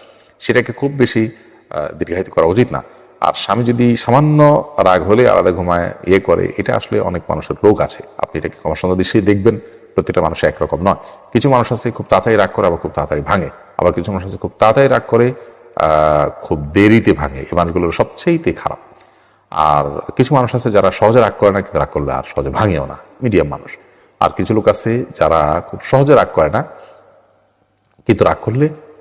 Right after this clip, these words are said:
ভাঙতে চায় না, এরাও অনেকটা মিডিয়াম মানুষ বলতে পারেন। তো যাই হোক, আহ, কোনো মানুষ যদি কথা কথা রাগ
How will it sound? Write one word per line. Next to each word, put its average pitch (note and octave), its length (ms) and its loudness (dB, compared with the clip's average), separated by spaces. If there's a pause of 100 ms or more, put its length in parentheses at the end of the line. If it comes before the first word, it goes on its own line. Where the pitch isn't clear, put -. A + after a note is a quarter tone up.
ভাঙতে E2 300 -8
চায় C#2 220 -4
না, - 100 -16 (520)
এরাও E2+ 380 2 (120)
অনেকটা D#2+ 280 -4
মিডিয়াম D#2 280 -6
মানুষ C#2 200 -10
বলতে G2 220 2
পারেন। D2+ 200 -6 (480)
তো - 60 -6
যাই A#2+ 140 6
হোক, C3+ 160 2 (420)
আহ, D#2 560 0
কোনো F#2+ 220 0
মানুষ G2 320 0
যদি A2+ 360 0
কথা C3 240 2
কথা A#2+ 160 2
রাগ G2 100 -4